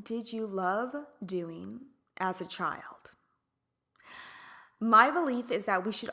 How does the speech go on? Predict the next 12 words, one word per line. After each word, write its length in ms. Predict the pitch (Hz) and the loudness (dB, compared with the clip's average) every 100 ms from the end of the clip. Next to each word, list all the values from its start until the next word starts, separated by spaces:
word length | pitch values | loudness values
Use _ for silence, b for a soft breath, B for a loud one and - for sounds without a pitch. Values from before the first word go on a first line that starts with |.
| - | -2
always, 500 | 202 202 214 220 214 - | 2 2 2 0 0 -2
always, 400 | 208 196 190 185 | 0 2 0 -2
always 380 | 185 180 208 233 | -2 0 0 -2
be 160 | - 208 | -6 -8
coddling, 880 | - - 180 180 202 262 294 311 320 - _ _ _ _ _ - | -8 -4 0 0 0 -2 -4 -6 -10 -16 _ _ _ _ _ -8
going 260 | 214 208 202 | -4 -2 0
back 300 | 180 190 - | -2 -4 -8
to 200 | 240 254 - | -8 -6 -4
asking 800 | 180 185 - 226 240 277 285 294 _ _ _ _ _ _ - | -4 -4 -8 -6 -6 -6 -8 -12 _ _ _ _ _ _ -6
our 140 | 214 | -4
inner 240 | - 202 | -4 -6
child 540 | 196 190 180 202 254 | -4 -2 0 0 -2